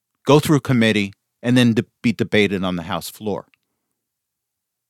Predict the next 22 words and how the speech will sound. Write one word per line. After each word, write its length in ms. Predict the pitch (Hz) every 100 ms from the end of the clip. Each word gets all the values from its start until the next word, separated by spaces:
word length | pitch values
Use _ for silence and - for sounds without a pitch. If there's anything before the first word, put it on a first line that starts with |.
| _ -
And 100 | 104
likewise 380 | 95 101 85 -
in 80 |
the 80 | -
Senate. 340 | - 117 87 - _ _ _ _ _ _ _ _ _ _ _ _ _ _ _ _ _ _ _ _ _ _ _ _ _
But 120 | - -
that 140 | 123
hasn't 280 | 127 - 85
been 120 | 95
happening. 480 | 110 107 - 82 67 _ _ _ _ _ _ _ _ _ _ _ _ _ _ _ _ _ _ _ _ _ _ _ _
We've 120 | 113
been 180 | 98 107
relying 420 | 107 104 127 127
on 120 | 110 95
these 140 | 92 87 _ _ _ _ _
bloated 520 | 127 143 151 131 98
budgets 420 | - 120 113 85 -
put 220 | - 123
together 360 | 123 110 104
by 300 | 95 104 90
party 420 | 82 - 117 117 107
insiders 800 | 90 - 95 85 80 85 -